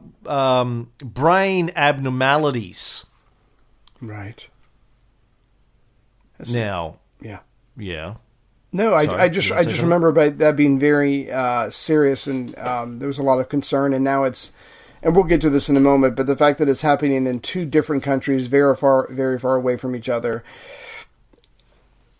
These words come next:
Speaker 2: is this the Cold War all over again? I mean, who, who is doing this, and what's their goal?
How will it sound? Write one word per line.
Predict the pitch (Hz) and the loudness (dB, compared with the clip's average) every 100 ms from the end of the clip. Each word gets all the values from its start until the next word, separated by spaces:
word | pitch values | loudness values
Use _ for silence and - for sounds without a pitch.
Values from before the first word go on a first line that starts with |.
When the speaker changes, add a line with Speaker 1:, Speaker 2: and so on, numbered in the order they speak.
| _ | _
Speaker 2:
is | 156 | -2
this | 185 - | -2 0
the | 165 | -2
Cold | 160 156 139 | 2 4 4
War | 135 147 143 | 2 2 4
all | 135 | 4
over | 131 135 | 4 4
again? | 131 143 143 135 | 0 2 0 0
I | |
mean, | 131 131 | -2 -2
who, | 131 160 170 - - | 2 2 2 -4 -10
who | 175 190 175 | -6 -4 -2
is | 180 156 131 | 2 2 2
doing | 127 117 147 135 120 101 85 | -4 2 2 2 0 -8 -14
this, | 53 - - - - - | -16 -10 -10 -10 -12 -16
and | - 127 | -12 -6
what's | 127 - | -4 -4
their | - 101 | -8 -8
goal? | 104 | -10